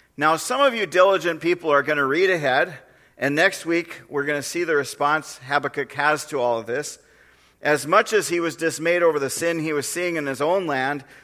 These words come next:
he was not prepared for this response. He doesn't like the fact that God would punish sinful people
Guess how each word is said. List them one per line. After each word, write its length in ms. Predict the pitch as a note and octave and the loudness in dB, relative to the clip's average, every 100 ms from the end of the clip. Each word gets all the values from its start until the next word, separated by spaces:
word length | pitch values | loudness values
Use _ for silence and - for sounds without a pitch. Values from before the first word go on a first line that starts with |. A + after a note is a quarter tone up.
| _ | _
he 140 | D#3+ | -2
was 240 | D3+ C#3+ C3 | 0 0 0
not 280 | D#3+ G#3 G3+ | 4 4 2
prepared 440 | F#3 D3+ C3+ C3+ | -4 0 2 2
for 140 | C#3 | -2
this 260 | B2+ B2+ - | -4 -6 -8
response. 640 | A#2+ - - F3 A#2+ - | -12 -10 -4 -2 -2 -6
He 80 | C#3 | -12
doesn't 500 | A#2+ D#3 A3 A3 F3+ | -4 0 0 -2 -2
like 260 | D#3+ D#3+ D#3+ | 2 2 -2
the 100 | E3 | -6
fact 460 | D3+ A#2+ A2+ - _ _ _ - | -2 -2 -2 -8 _ _ _ -4
that 220 | A#2+ A#2+ | -4 0
God 320 | C3+ D3+ E3 | 4 6 4
would 180 | D#3+ B2+ | 0 -4
punish 320 | C3+ C3 A#2+ | -4 -4 -6
sinful 480 | - C#3+ D3+ D#3 D3+ | -8 -8 -8 -6 -8
people 480 | C#3 A#2 A2+ G#2+ | -8 -10 -8 -10